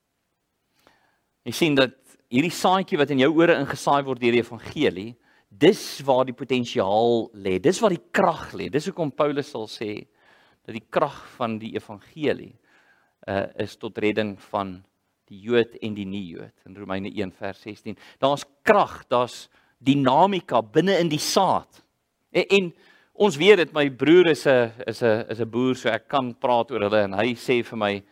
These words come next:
dat een van die grootste diefstalle wat deesdae plaasvind, is nie die vee op die plaas nie, maar is hulle saad. En hy wys my prentjies van hoe 'n boer se stoor daar staan en dan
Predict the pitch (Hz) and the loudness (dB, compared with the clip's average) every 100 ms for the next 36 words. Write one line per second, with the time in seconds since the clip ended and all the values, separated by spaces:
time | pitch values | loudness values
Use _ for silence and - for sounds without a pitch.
0 | _ _ _ _ _ _ - 110 107 _ | _ _ _ _ _ _ 0 0 0 _
1 | - 160 143 135 123 170 160 131 104 139 | -4 -2 -2 -6 -2 -2 -2 -4 -4 -6
2 | - 131 120 110 104 113 - 123 120 113 | -2 0 0 -2 -4 -4 -4 -6 -2 -2
3 | 110 107 107 147 143 - - 196 185 147 | -2 -12 -14 -12 -12 -16 -12 -2 4 4
4 | 127 110 - 107 143 131 113 - 107 113 | 4 -2 -8 -14 -10 -8 -8 -8 -6 -4
5 | - 131 127 - 254 - - _ _ _ | -4 -6 -4 -2 -2 -2 -10 _ _ _
6 | _ _ _ _ _ _ _ 160 156 151 | _ _ _ _ _ _ _ 0 2 4
7 | 156 - 208 220 196 208 190 175 165 151 | 2 0 -4 -2 2 2 0 -2 -2 0
8 | 170 180 - - - 147 175 220 - 165 | -2 -2 -6 -6 0 0 0 -2 -4 -6
9 | - 254 208 143 151 156 _ _ _ _ | -4 2 6 6 4 -4 _ _ _ _
10 | 156 160 160 226 202 170 165 170 175 | 2 2 2 2 4 2 2 2 2